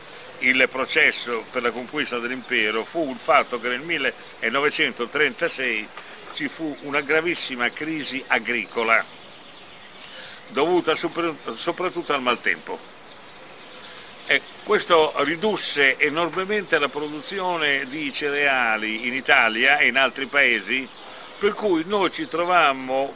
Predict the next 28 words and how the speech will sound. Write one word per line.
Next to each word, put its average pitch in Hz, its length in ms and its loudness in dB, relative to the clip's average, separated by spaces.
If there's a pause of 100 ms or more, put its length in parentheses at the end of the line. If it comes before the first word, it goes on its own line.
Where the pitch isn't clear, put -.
(140)
come 170 320 -2
si 127 180 -8
trovò 147 460 2
a 117 40 2
suo 123 220 -4
tempo 135 500 -2 (340)
l'Inghilterra 147 1000 2
che 143 140 0
invase 135 760 4 (280)
il 135 140 -6
Sudan 127 720 4 (300)
perché 151 420 4
non 143 180 -2
poteva 139 400 2
più 190 200 -4
utilizzare 139 920 6 (440)
il 156 220 -2
cotone 160 760 6 (280)
delle 156 240 6
piantagioni 147 680 2
americane, 135 760 4
perché 135 480 2 (240)
gli 127 80 -8
statunitensi 156 840 -2
del 151 160 -2
nord 135 520 4 (280)
avevano 147 400 2
messo 151 400 0